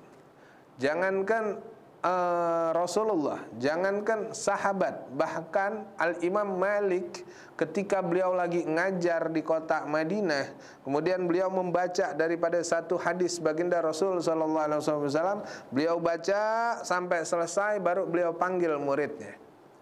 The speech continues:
Kemudian muridnya disuruh, "Coba dilihat di belakang saya ada kalajengking sepertinya."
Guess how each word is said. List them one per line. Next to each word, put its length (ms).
Kemudian 560
muridnya 480
disuruh, 480
"Coba 320
dilihat 560
di 80
belakang 480
saya 320
ada 320
kalajengking 800
sepertinya." 640